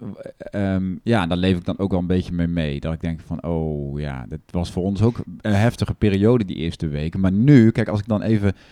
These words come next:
gewoon kijk naar hoe het nu is en ik denk van, "Wauw, wat een band ik met mijn kinderen voel," zeg maar. En wat, omdat we z-, zo, zoveel samen zijn, wordt het ook veel normaler om elkaars energie te hebben. Ja,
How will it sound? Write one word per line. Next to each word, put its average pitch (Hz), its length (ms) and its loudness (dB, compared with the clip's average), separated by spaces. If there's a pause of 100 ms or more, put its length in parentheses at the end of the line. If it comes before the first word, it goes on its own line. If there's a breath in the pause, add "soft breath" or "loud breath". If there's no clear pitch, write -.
(200 loud breath)
gewoon 110 180 4
kijk 107 200 2
naar 101 100 4
hoe 95 80 6
het 98 100 2
nu 117 240 4
is 87 100 0
en 90 100 -4
ik 90 140 -4
denk 90 140 -4
van, 85 160 -6
"Wauw, 87 420 -2 (340 soft breath)
wat 113 180 4
een 95 140 2
band 117 220 2
ik 104 80 -6
met 90 160 -2
mijn 85 140 -8
kinderen 104 360 -2
voel," 117 500 0 (160)
zeg 92 260 -8
maar. 85 180 -4
En 95 140 -4
wat, 104 240 -2 (240)
omdat 107 320 -2
we 101 100 -4
z-, 107 80 -6 (220)
zo, 131 200 0 (260)
zoveel 123 500 2
samen 131 420 -4
zijn, 98 180 -2
wordt 101 140 0
het 101 100 -2
ook 104 140 -2
veel 156 180 -2
normaler 113 480 -2
om 95 120 -4
elkaars 90 420 -6
energie 95 540 -4 (140)
te 92 100 -8
hebben. 71 360 -6 (420 loud breath)
Ja, 78 200 -10